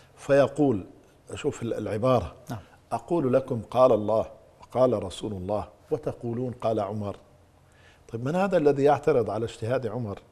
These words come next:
Speaker 1: وهل عمر رضي الله عنه ترك قول الله وقول رسول الله؟ حاشا. إنما ال-، القضية أن ابن عمر كان يسعه أن يقف عند ظواهر النصوص، لأنه يجتهد لنفسه ويعمل لنفسه.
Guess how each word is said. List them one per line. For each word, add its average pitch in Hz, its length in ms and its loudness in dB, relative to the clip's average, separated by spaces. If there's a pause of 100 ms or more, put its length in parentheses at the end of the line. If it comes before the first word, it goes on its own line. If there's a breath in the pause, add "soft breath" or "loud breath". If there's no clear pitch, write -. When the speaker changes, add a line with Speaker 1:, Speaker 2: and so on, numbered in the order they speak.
(580 loud breath)
Speaker 1:
وهل 147 300 2
عمر 151 300 4
رضي 123 180 4
الله 123 340 4
عنه 135 240 -4 (140)
ترك 165 320 0
قول 127 320 0
الله 117 400 2
وقول 123 400 0
رسول 117 280 -4
الله؟ 123 360 0
حاشا. - 340 -8 (1000 loud breath)
إنما 180 640 6
ال-، 120 120 0
القضية 120 640 -2
أن 113 300 -6
ابن 202 240 2
عمر 156 300 0
كان 233 300 -2
يسعه 196 580 0
أن 190 80 -6
يقف 185 320 -6
عند 151 160 -2
ظواهر 131 440 2
النصوص، - 640 -12 (760)
لأنه 202 200 -2
يجتهد 165 320 0
لنفسه 127 360 -8 (420)
ويعمل 147 380 2
لنفسه. 127 380 -2